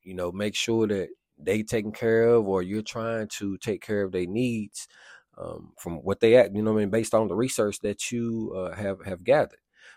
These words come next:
Um, and ano-, another key thing too, man, like, your, um, uh, people will, uh, make it people will write out on their capability statement that, uh, their certifications, you know, and really your, your, um,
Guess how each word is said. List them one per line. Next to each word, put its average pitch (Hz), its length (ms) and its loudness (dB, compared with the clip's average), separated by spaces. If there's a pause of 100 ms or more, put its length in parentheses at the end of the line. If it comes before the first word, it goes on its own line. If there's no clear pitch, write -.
(180)
Um, 87 460 -8 (640)
and 117 240 2
ano-, 107 340 8
another 113 340 2
key 120 200 -4
thing 110 280 0
too, 160 200 -2
man, 120 340 0
like, 110 260 0
your, 143 420 4
um, 101 460 0
uh, - 160 -10 (120)
people 135 420 2
will, 127 560 2 (520)
uh, - 200 -20 (840)
make 120 320 0
it 110 180 -4 (220)
people 127 180 -8
will 107 140 -2
write 110 260 2
out 120 420 4
on 104 80 -6
their 104 100 -6
capability 110 440 0
statement 101 540 -2 (240)
that, 95 260 -4
uh, 90 140 -10
their 104 140 -4
certifications, 120 960 -2
you 90 100 -8
know, 104 360 2
and 98 460 -6
really 135 280 0
your, 123 160 0 (160)
your, 110 220 -4 (120)
um, 87 420 -4